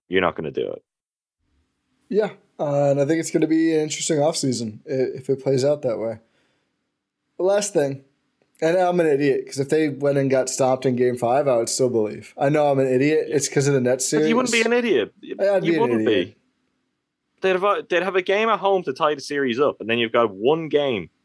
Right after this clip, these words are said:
Speaker 1: winner advances, and you've got the best player on the court. Like, I, I don't think you'd be an idiot.
Speaker 2: How are
Speaker 1: I'll,
Speaker 2: they
Speaker 1: I'll
Speaker 2: trading
Speaker 1: be
Speaker 2: for Al Horford?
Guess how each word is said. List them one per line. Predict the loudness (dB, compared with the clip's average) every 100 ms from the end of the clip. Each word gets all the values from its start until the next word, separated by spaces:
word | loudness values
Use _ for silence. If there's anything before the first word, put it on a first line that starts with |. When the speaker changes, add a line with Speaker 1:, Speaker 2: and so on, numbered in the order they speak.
| _ _ _
Speaker 1:
winner | -2 2 2 2 0
advances, | -4 -2 -2 -4 -8 -12 -14 -18 _ -4
and | -2
you've | 0
got | -2
the | 0
best | -2 0
player | 0 2
on | 0
the |
court. | -2 0 0 -4 -16 _ -2
Like, | 0 0 -8 _ _ _ _ _ _ _ _ _ _ _ _ _ _ _ _ _ _
I, | -2 0 0
I |
don't | 0 0 0
think | -2 -2
you'd | 0
be | 2 2
an |
idiot. | 2 2 -2 -8
Speaker 2:
How | -4 -2
are |
Speaker 1:
I'll, | 0
Speaker 2:
they | 0
Speaker 1:
I'll | 0
Speaker 2:
trading | 0 -2
Speaker 1:
be |
Speaker 2:
for | -2 0
Al | 0
Horford? | 0 -2 -4 -10